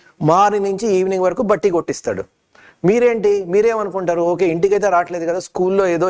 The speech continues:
ఎంగేజ్ చేసేస్తున్నారు వాళ్ళు, వాడు ఏదో చదివేసుకుంటున్నాడు చాలు అదే పదివేలు అనుకుంటారు మీరు. కానీ వాడు స్కూల్లో ఏం చేస్తున్నాడు? He is away from all of these things, constructive things which will help in building his overall personality.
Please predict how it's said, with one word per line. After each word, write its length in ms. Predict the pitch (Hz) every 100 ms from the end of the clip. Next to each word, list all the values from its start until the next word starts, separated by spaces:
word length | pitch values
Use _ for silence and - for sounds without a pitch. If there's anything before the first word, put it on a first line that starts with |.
| 156
ఎంగేజ్ 260 | 156 180 160
చేసేస్తున్నారు 460 | 151 147 - 143 135
వాళ్ళు, 200 | 123 - 277 _ _ 151
వాడు 140 | 156 175
ఏదో 100 | 196
చదివేసుకుంటున్నాడు 720 | 165 175 - - 160 147 151 190 -
చాలు 280 | 147 160 180 156
అదే 120 | 165 -
పదివేలు 400 | 143 143 147 151 143
అనుకుంటారు 420 | 120 110 104 101
మీరు. 140 | 90 - _ _ - _ _ -
కానీ 120 | 185 185
వాడు 120 | 147
స్కూల్లో 260 | - 180 202
ఏం 80 | 185 185
చేస్తున్నాడు? 440 | 170 170 160 151 151 151 _ _ - - -
He 80 | 180
is 60 | 156 - -
away 180 | 143 202 240
from 160 | 220 185 151
all 220 | 165 214 226
of 60 | 208
these 160 | 170 - 170
things, 180 | 147 117 -
constructive 540 | 151 - 185 - 170 135
things 200 | 160 123 - - - -
which 120 | 127
will 120 | 127 -
help 200 | 143 165 _ _ _ _ _ - 143
in 80 | 123 101 110
building 280 | 143 165 156
his 100 | 123 -
overall 280 | 127 147 143 -
personality. 540 | 117 - 127 107 87